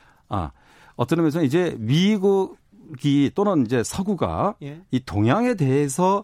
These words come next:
Speaker 1: 어, 되게 보면은 민주주의가 안 됐다.
Speaker 2: 예.
Speaker 1: 그렇죠? 욕심이
Speaker 2: 또,
Speaker 1: 많다.
Speaker 2: 어, 우리한테 교육이 좀 필요하다.
Speaker 1: 필요하다라는
Speaker 2: 네.
Speaker 1: 시각을 우리 스스로가 그걸 복제한 거죠. 이게 내면화한 거죠.
Speaker 2: 예.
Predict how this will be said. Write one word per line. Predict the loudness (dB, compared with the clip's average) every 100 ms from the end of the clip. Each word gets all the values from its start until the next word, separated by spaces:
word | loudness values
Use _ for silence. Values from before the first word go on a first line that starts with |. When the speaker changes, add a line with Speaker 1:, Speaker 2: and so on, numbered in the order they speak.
| -8 _ _ _ _ _ _ _
Speaker 1:
어, | 0 2 2 0 -2 0
되게 | 0 2
보면은 | 2 2 2 0
민주주의가 | 0 -2 0 -2 -2
안 | -2
됐다. | -2 -2 -4 0 -2 -2
Speaker 2:
예. | -4 -8 -16 _ _
Speaker 1:
그렇죠? | -6 -4 -4 -4
욕심이 | -4 -2 0
Speaker 2:
또, | 0
Speaker 1:
많다. | -2 -2 -2 -4 -4
Speaker 2:
어, | -6 -4
우리한테 | -4 -2 -4 -6 -12
교육이 | -4 -4 -4 -8
좀 | -10 -10
필요하다. | -10 -8 -6 -2
Speaker 1:
필요하다라는 | 0 0 0 0 0 0 0 0
Speaker 2:
네. |
Speaker 1:
시각을 | -2 -4 0 0 2 2 0 -6 _ -20 -20 -2
우리 | 0 0
스스로가 | -2 0 2 2
그걸 | 2 -2 2
복제한 | -2 -2 -2 2 4 4 0 -2 -2
거죠. | 0 0 0 0 -2 -4
이게 | -2 2
내면화한 | 4 2 2 0 -2
거죠. | -4 -2 -4 -4
Speaker 2:
예. | -10